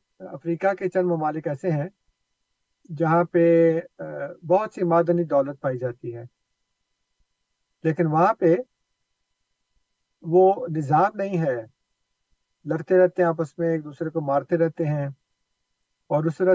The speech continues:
سے اپنے ہی ہاں پیدا ہونے والی جو دولت ہے، اس سے وہ فائدہ نہیں اٹھا سکتے۔ ورنہ اگر وہ ان کے پاس ایک مضبوط مرکزی نظام ہو، تو وہ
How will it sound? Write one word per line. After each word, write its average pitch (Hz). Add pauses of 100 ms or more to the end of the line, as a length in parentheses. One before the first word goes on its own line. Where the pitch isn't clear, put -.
سے 180
اپنے 196
ہی 202
ہاں 160 (160)
پیدا 156
ہونے 156
والی 143
جو 139
دولت 135
ہے، 131 (720)
اس 156
سے 185
وہ 175
فائدہ 151
نہیں 156
اٹھا 135
سکتے۔ 131 (1300)
ورنہ 143
اگر 156
وہ 151
ان 151
کے 165
پاس 156
ایک 156
مضبوط 143
مرکزی 151
نظام 147
ہو، 143 (1400)
تو 156
وہ 165